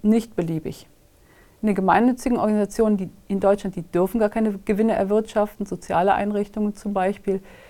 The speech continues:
die dürfen nur kostendeckend arbeiten, die werden dementsprechend auch ihre Preise angepasst haben und werden unter Umständen über die Preise auch wieder Gelder an ihre Kunden zurückgeben, über Preissenkungen, damit sie eben keine Gewinne erwirtschaften.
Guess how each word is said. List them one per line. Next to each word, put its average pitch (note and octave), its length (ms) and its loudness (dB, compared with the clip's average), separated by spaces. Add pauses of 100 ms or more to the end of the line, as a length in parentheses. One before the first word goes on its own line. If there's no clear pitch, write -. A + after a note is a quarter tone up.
(140)
die G3+ 100 -4
dürfen G#3 300 6
nur A#3 160 4
kostendeckend G#3+ 720 -2
arbeiten, G#3 680 4 (320)
die F3+ 100 -6
werden F#3 220 2
dementsprechend G3+ 760 -2
auch F#3 100 -6
ihre G3 200 -8
Preise F#3 440 0
angepasst G#3 640 -2
haben G#3 440 0 (380)
und G3 200 -2
werden G3+ 220 6
unter F#3+ 260 -2
Umständen F#3+ 420 -2
über G#3+ 180 -2
die A3+ 120 -2
Preise G3+ 500 4
auch G3 220 0
wieder G#3 160 2
Gelder F#3+ 360 4
an E3+ 120 -2
ihre F#3+ 160 -4
Kunden G3 400 -6
zurückgeben, G3+ 880 2 (340)
über G#3 160 2
Preissenkungen, F#3+ 640 2
damit F#3+ 280 0
sie - 100 -4
eben F3+ 140 -2
keine F3 240 -4
Gewinne E3 280 -4
erwirtschaften. D#3 760 -8